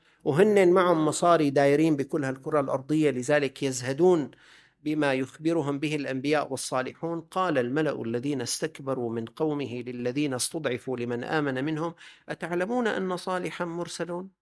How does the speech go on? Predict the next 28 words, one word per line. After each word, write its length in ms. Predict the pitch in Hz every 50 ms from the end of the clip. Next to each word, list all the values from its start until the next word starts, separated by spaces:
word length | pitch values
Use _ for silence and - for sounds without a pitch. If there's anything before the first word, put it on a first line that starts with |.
| - -
هلا 140 | 143 139
مفكرينه 600 | 139 - - 147 _ - 180 185 185 170 151 160
هذا 140 | 170 165 -
الرجل 460 | - 147 156 170 165 160 156 143 131 _ _ _ _ _ _ _ _ _ _ _ _ _
فعلًا 440 | _ - 180 214 247 240 233 - 170
أرسله 420 | 170 165 - 190 180 180 160 160
الله؟ 460 | 165 160 165 175 180 185 185 180 180 _ _ _ _ _ _ -
أتباع 500 | 180 156 - - 170 165 185 208 214 208
الأنبياء 640 | 208 180 170 170 160 165 170 175 170 170 165 - -
قالوا، 440 | - 180 175 175 170 165 160 160 160
قالوا: 420 | 156 - 208 208 208 202 185 -
"إنا 260 | - 196 202 185 170 151
بما 360 | 160 170 170 160 151 151 190
أرسل 340 | 180 - - - 156 156 160
به 220 | 180 170 175 180
مؤمنون." 560 | 175 175 165 170 170 170 175 170 151 135 135 - - - - - _ _ -
قال 240 | - 156 165 160 151
الذين 420 | 147 143 135 139 143 147 147 139
استكبروا: 640 | 131 - - - 147 _ - 160 151 156 156 156 156 -
"إنا 280 | 196 180 151 139 131 127
بالذي 440 | 143 160 156 139 131 127 127 127
آمنتم 420 | 131 131 139 156 156 151 151 139 143
به 260 | 160 151 156 160 151 -
كافرون." 460 | 127 113 110 - - 101 98 92 - _ _ _ _ _ _ _ _ _ _ _ _ _ _ - - _ -
مرات 300 | 165 - 160 180 180 -
واحد 280 | - 214 202 214 190 160
بيقول 220 | 175 180 180 170
لك: 220 | 156 147 - _